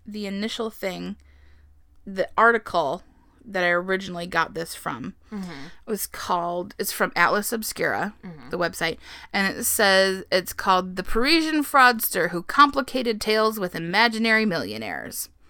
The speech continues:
Speaker 1: And that's by a writer named Sabrina Imbler.
Speaker 2: Mm-hmm.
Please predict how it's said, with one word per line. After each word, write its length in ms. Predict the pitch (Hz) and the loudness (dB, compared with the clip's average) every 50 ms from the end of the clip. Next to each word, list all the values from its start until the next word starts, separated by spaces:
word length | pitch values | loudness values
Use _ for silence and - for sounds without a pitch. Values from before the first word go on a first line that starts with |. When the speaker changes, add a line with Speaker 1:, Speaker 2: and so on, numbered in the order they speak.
| - - - - - - - - - - - - - - - - - | -20 -20 -20 -20 -20 -20 -20 -20 -20 -20 -20 -20 -20 -20 -14 -8 -4
Speaker 1:
And 180 | 190 202 202 | -2 -2 0
that's 260 | 190 180 175 226 - - | 0 -2 -2 -4 -6 -4
by 280 | 233 208 190 180 - - | -2 0 0 0 0 -2
a 60 | - | -2
writer 260 | 196 185 175 180 180 | 0 2 2 2 2
named 360 | 180 175 170 175 180 190 - - - - | -2 -4 -4 -4 -6 -6 -8 -10 -8 -4
Sabrina 680 | - - - - 202 196 190 - 202 196 196 208 214 - - - | -2 0 0 0 0 0 4 4 4 4 4 0 -4 -6 -6 -6
Imbler. 480 | 175 170 165 160 160 151 160 214 247 - _ _ _ - - | -6 -6 -6 -6 -4 -2 -2 -2 -4 -6 _ _ _ -20 -18
Speaker 2:
Mm-hmm. 380 | 202 185 170 180 170 165 180 | -16 -16 -16 -16 -16 -16 -16